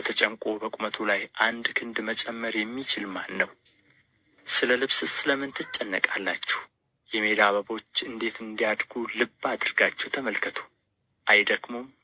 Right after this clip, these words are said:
አይፈትሉምም። ነገር ግን እላችኋለሁ ሰለሞንም እንኳ በክብሩ ሁሉ ከእነዚህ እንዳንዱ አልለበሰም።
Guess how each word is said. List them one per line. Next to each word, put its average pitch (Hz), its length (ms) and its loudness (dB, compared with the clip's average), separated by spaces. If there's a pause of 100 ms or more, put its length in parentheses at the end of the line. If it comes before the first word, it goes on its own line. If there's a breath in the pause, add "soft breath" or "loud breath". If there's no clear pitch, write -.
(160)
አይፈትሉምም። 98 800 0 (420)
ነገር 95 340 2
ግን 107 180 -2
እላችኋለሁ 104 720 -2 (440 loud breath)
ሰለሞንም 98 640 -2
እንኳ 107 200 -8 (580 soft breath)
በክብሩ 117 440 2
ሁሉ 135 300 -8
ከእነዚህ 127 540 -2
እንዳንዱ 123 460 2 (100)
አልለበሰም። - 720 0